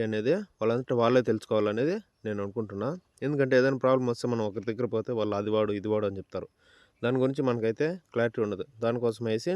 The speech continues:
నేను చెప్తున్నా. నాకైతే ఒక ఫార్మర్ చెప్పినాడు, చూడండి, ఈ చెట్లకైతే ఎల్లో కలర్ వస్తున్నాయంట. చూడండి, ఎల్లో కలర్ ఉన్నాయి చూడండి. ఇది ఎందుకు వస్తుంది, దీనికి సొల్యూషన్ ఏంటి అనేది మీరే తెలుసుకోవాలి.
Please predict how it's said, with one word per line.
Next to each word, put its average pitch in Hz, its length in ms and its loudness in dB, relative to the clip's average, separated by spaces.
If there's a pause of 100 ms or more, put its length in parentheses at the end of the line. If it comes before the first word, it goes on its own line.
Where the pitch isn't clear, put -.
నేను 107 300 0 (720)
చెప్తున్నా. 107 340 -4 (640)
నాకైతే 131 420 0
ఒక 120 60 -6 (120)
ఫార్మర్ 123 340 2
చెప్పినాడు, 101 340 -4 (720)
చూడండి, 107 320 -2 (120)
ఈ 120 120 -14
చెట్లకైతే 143 460 0 (100)
ఎల్లో 127 240 4
కలర్ 104 260 0
వస్తున్నాయంట. 92 460 -6 (960)
చూడండి, 98 300 -8 (100)
ఎల్లో 104 200 0
కలర్ 92 240 -6
ఉన్నాయి 92 200 -8
చూడండి. 85 240 -14 (1040)
ఇది 123 160 2 (100)
ఎందుకు 151 300 2
వస్తుంది, 127 360 0 (540)
దీనికి 123 240 -2
సొల్యూషన్ 139 480 4
ఏంటి 123 200 2 (100)
అనేది 120 280 2 (800)
మీరే 160 280 8
తెలుసుకోవాలి. 113 480 2